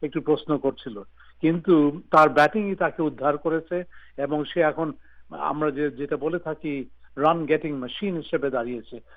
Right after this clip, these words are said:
শুধু তাই না, আহ, মুশফিকুর দা দেখিয়েছে যে সে, he is capable of be-, being the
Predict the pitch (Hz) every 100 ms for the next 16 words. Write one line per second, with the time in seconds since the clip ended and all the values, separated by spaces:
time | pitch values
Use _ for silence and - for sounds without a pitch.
0 | - 196 196 - 180 220 233 160 120 110
1 | - - - - - - 151 143 143 175
2 | - 214 190 190 165 160 160 233 220 -
3 | 143 127 127 147 143 139 - 165 160 165
4 | - - - 160 160 - 175 170 202 175
5 | 185 190 151 143 143 123 - 156 156 143
6 | 151 180 170 151 123